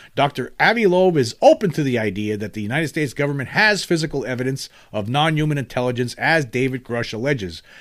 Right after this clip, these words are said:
Avi says he would love to know what the United States government has and is willing to go through any hoops that is required to get access to this material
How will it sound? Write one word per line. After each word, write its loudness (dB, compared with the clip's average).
Avi 2
says -2
he -2
would 0
love 0
to -2
know 4
what 2
the -4
United -2
States -4
government -6
has -2
and -2
is -6
willing -2
to -4
go 0
through -6
any 0
hoops 2
that 6
is 6
required 4
to 0
get 0
access 0
to -8
this -6
material 0